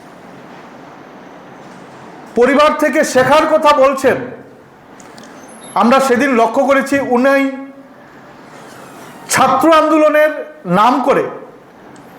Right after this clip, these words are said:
পুলিশের হাত থেকে লাঠি ছিনিয়ে নিয়ে কিছু ছাত্রছাত্রীদের উপর ঝাঁপিয়ে পড়তে এবং পরবর্তী সময় আমরা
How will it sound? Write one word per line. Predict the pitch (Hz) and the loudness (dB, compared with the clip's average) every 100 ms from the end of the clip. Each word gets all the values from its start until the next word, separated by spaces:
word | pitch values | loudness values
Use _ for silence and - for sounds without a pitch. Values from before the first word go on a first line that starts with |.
| - - - - - - - | -20 -20 -20 -20 -20 -20 -6
পুলিশের | 247 294 320 330 - 190 | -2 0 2 2 0 0
হাত | 240 - | -2 -2
থেকে | 294 294 285 226 | -4 -2 0 0
লাঠি | 285 285 294 294 | 0 0 -4 -2
ছিনিয়ে | 254 294 302 | 0 0 0
নিয়ে | 247 151 - - - - - - - - - - - - - - - - - - - - - - - - - - - - - - - - - - - - - | -2 -6 -12 -20 -20 -20 -20 -20 -20 -20 -20 -20 -20 -20 -20 -20 -20 -20 -20 -20 -20 -20 -20 -20 -20 -20 -20 -20 -20 -20 -20 -20 -20 -20 -20 -20 -20 -20 -8
কিছু | 262 220 302 302 277 - - - - | -4 0 2 2 0 -6 -20 -20 -10
ছাত্রছাত্রীদের | - 233 - 302 294 - 247 247 277 277 277 | -2 -2 0 -2 -2 0 -2 -2 0 0 0
উপর | 233 262 - | 0 0 0
ঝাঁপিয়ে | 170 202 247 196 | -2 -2 -2 -2
পড়তে | 190 - 143 - - - - - - - - - 180 | -4 -6 -14 -16 -20 -20 -20 -20 -20 -20 -20 -6 -2
এবং | 247 285 269 | 0 0 2
পরবর্তী | 269 311 - 320 - | 2 0 -2 -2 -2
সময় | 254 180 123 - - - - - - - - - - - - - - - - - - - - - - - - - | -2 -2 -6 -14 -20 -20 -20 -20 -20 -20 -20 -20 -20 -20 -20 -20 -20 -20 -20 -20 -20 -20 -20 -20 -20 -20 -20 -4
আমরা | 190 | 0